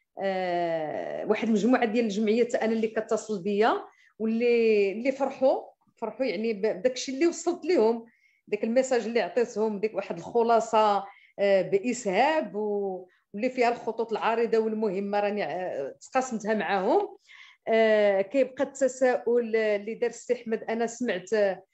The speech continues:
ديك ال-، الميساج ديالك فوكال السي احمد بخصوص، آه، الاستفاده اللي غادي تقصى منها واحد المجموعه ديال الوليدات.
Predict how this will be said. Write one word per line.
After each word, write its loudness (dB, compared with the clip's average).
ديك -6
ال-، -4
الميساج 0
ديالك -2
فوكال -4
السي -6
احمد -6
بخصوص، -2
آه، 4
الاستفاده -2
اللي 0
غادي -2
تقصى -6
منها 0
واحد -6
المجموعه -4
ديال -2
الوليدات. 0